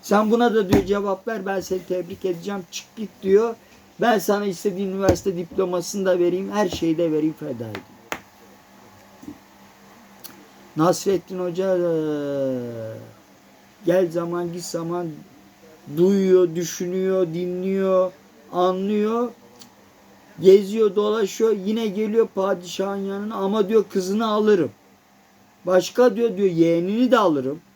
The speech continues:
Başka," diyor, "sülaleni de alırım," diyor. "Başka," diyor, "hazineyi de alırım," diyor.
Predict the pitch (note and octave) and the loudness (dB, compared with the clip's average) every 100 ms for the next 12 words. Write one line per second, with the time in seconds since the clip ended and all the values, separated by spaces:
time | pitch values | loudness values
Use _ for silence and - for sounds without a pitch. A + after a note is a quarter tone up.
0 | _ _ _ _ - F3 G3 - A#3 G#3 | _ _ _ _ 0 2 2 2 0 0
1 | G3+ - A#3+ B3+ B3+ B3 A#3 G#3+ F3+ D#3 | -6 -2 2 4 4 2 2 0 2 2
2 | C#3+ C3+ C3 C3 E3+ - _ _ _ F#3+ | 0 -4 -4 -4 -4 -8 _ _ _ 0
3 | G#3+ - A#3+ A3 G3 F3+ G3+ A3 B3 C4 | 0 2 2 2 0 0 0 2 4 6
4 | A#3 G3+ E3 D3 C3+ B2+ B2+ D3 | 6 4 4 0 -4 -4 -4 -4